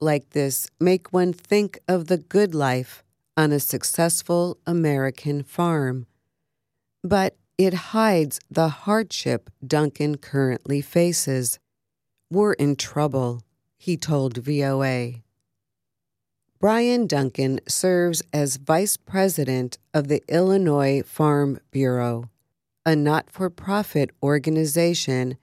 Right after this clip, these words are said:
for the state's farmers. Wheat is just one product that grows on Duncan's farm. He also raises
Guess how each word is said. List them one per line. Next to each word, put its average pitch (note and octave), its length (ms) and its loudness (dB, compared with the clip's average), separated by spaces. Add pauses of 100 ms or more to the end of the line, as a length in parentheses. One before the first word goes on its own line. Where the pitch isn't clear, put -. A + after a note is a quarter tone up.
(240)
for D3 160 2
the C3+ 140 0
state's C#3 640 -2
farmers. B2+ 800 -2 (1120)
Wheat A3 480 0
is D#3 220 0
just D#3 420 0
one F3 400 0
product D#3 720 -2 (120)
that C3+ 240 0
grows C#3+ 500 2 (120)
on D3 180 2
Duncan's C3+ 520 -2
farm. C#3 560 0 (840)
He - 280 -2
also D3 760 2
raises D3 640 2